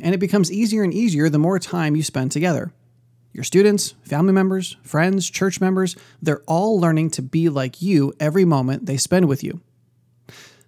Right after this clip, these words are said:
I know people say that, quote, "birds of a feather flock together," but what most of us fail to realize is that those flocking birds of a feather start to imitate each other the more time they spend together.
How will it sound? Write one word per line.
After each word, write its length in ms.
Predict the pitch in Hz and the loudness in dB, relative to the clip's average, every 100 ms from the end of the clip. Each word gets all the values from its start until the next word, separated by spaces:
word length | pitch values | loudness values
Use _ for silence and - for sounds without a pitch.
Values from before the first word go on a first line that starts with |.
| _ | _
I 60 | 165 | 0
know 100 | 202 | 2
people 280 | 202 196 180 | 2 2 2
say 240 | - 151 | 2 0
that, 240 | 147 143 139 | 2 0 0
quote, 420 | 151 143 - - | 0 0 -4 -6
"birds 240 | 135 143 | -4 -2
of 100 | 151 | -2
a 40 | 143 | -2
feather 320 | 139 135 139 | -2 -2 -2
flock 340 | - 120 135 | -4 -6 -6
together," 420 | - 123 123 135 156 - - _ | -8 -6 -4 -4 -6 -12 -20 _
but 140 | 196 | 2
what 200 | 190 190 | 4 2
most 240 | 202 262 - | 0 -2 0
of 80 | 196 | 0
us 160 | 160 | 0
fail 220 | - 156 | -2 -4
to 100 | 147 | -4
realize 480 | 139 170 160 123 139 | -2 0 0 0 -2
is 60 | 127 | -4
that 220 | 139 151 | -6 -4
those 220 | 190 220 | -2 -2
flocking 520 | - 190 180 175 156 | -2 -4 -2 -2 -2
birds 260 | 139 156 156 | 0 0 0
of 100 | 139 | -2
a 60 | 135 | -2
feather 380 | - 156 143 | -2 -2 -2
start 320 | 139 165 170 - | -2 -2 -2 -2
to 140 | 165 | -2
imitate 440 | 196 226 175 156 151 | 0 0 0 -2 0
each 200 | 139 143 | -2 0
other 340 | 135 143 143 | 0 0 0
the 140 | 143 | 0
more 320 | 139 143 175 180 | 0 2 0 -2
time 400 | - 190 147 143 | -4 -4 0 0
they 100 | 151 | -2
spend 260 | - 196 | -2 -2
together. 380 | 175 131 135 147 | -2 -2 -4 -8